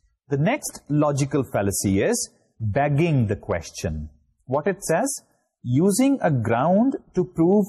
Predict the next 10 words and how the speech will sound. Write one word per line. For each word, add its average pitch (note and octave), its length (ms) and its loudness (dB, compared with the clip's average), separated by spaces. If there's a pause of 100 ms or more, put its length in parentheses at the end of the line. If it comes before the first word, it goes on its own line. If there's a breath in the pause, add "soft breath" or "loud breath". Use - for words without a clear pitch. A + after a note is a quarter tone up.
a - 80 -4
conclusion A2 680 0 (220)
when C#3 180 0
the D3+ 80 0
ground C3+ 420 0
itself G#3+ 480 0 (180)
assumes E3 840 0 (200)
the B2 80 -6
conclusion F3 600 2
is G2+ 200 -2